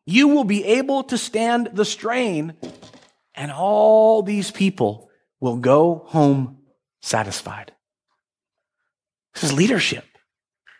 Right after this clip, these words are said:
So wh-, why, why you, you bring this up in here today? Why in a series called Stop Going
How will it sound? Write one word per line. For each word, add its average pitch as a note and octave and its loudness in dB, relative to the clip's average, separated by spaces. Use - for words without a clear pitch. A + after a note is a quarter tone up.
So - 0
wh-, B3+ 2
why, D4 4
why C4+ 4
you, D#4 2
you A#3+ -4
bring C4+ 0
this B3+ 0
up C4 0
in A#3 -6
here B3 -2
today? B3 2
Why A3 2
in C#4 0
a A3+ 0
series B3+ -6
called B3+ -6
Stop C4 -4
Going A#3+ 2